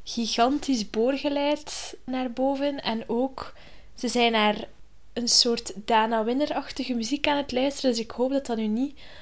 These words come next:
op het achtergrondgeluid hoorbaar gaat zijn. Maar dus, als je ineens overvallen wordt door een boorgeluid op de achtergrond, ik probeer zo wat te praten tussen de boringen door, maar ik kan niet beloven dat er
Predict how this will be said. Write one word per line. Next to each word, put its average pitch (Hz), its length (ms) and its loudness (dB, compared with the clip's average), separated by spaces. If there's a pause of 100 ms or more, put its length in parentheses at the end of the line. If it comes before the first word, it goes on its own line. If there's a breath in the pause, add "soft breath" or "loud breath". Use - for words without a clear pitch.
(320 loud breath)
op 240 220 -2
het 233 260 -6
achtergrondgeluid 247 1500 -2
hoorbaar 294 500 2
gaat 302 240 -2
zijn. 294 400 -2 (560 loud breath)
Maar 226 220 0
dus, 262 340 4
als 269 280 2
je 214 100 2
ineens 247 340 2
overvallen 233 480 0
wordt 247 300 -2
door 226 160 0
een 214 180 -2
boorgeluid 269 880 -2
op 226 140 -2
de 214 80 2
achtergrond, 247 520 -4
ik 247 120 -6
probeer 240 340 2
zo 269 100 0
wat 254 160 0
te 220 80 -12
praten 220 360 -2
tussen 247 280 -2
de 233 80 0
boringen 220 560 0
door, 233 460 -2 (380 loud breath)
maar 240 140 0
ik 240 100 0
kan 240 140 2
niet 262 140 0
beloven 247 400 4
dat 233 180 0
er 226 240 -4